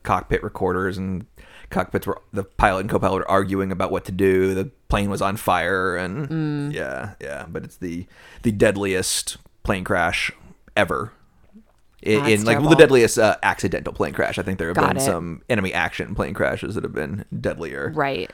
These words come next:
Speaker 2: right, right.
Speaker 1: But, uh, yeah, the, uh, several W H O aids researchers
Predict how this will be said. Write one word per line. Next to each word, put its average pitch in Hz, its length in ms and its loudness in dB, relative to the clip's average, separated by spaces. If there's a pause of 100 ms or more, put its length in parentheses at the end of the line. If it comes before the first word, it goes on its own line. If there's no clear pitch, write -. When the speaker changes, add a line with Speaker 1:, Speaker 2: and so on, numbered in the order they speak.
(120)
Speaker 2:
right, - 100 -6
right. 92 200 -8 (100)
Speaker 1:
But, - 300 -8
uh, 85 220 -6 (540)
yeah, 92 220 0
the, 85 280 -4
uh, 85 160 -2 (160)
several 98 360 2
W 95 280 0
H 90 180 -2
O 90 220 2
aids 92 320 -4
researchers 101 800 0